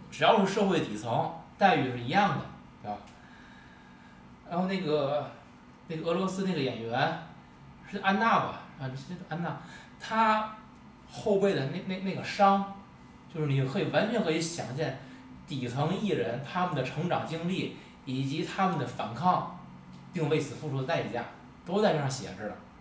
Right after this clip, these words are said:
还有那会儿的一个工资的记录，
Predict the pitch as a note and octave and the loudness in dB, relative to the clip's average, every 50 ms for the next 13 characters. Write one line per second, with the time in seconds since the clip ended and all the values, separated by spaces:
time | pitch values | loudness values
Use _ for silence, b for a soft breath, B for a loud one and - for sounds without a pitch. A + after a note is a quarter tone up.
0 | - - - - - - - - - - - - - - - - - - - - | -20 -20 -20 -20 -20 -20 -20 -20 -20 -20 -20 -20 -20 -20 -20 -20 -20 -20 -20 -20
1 | - - - - - - - - - D#3 D#3+ D3 B2+ C#3+ F#3 F#3+ C#3+ B2 A#2 A2 | -20 -20 -20 -20 -20 -20 -16 -8 -6 -4 -4 -2 -2 -2 -2 -2 -2 -2 -4 -6
2 | A2+ A#2+ B2+ C#3 C3+ D3+ C3 - B B B B B B B B B - G#3 G#3 | -6 -6 -6 -6 -4 -6 -6 -8 B B B B B B B B B -4 0 0
3 | G3+ F#3 - G#3+ G3+ D#3 A#2+ - C#3 A#2+ A2 A2 G#2+ A2 | 0 0 0 -2 -2 -2 -2 -2 -4 -4 -6 -6 -8 -10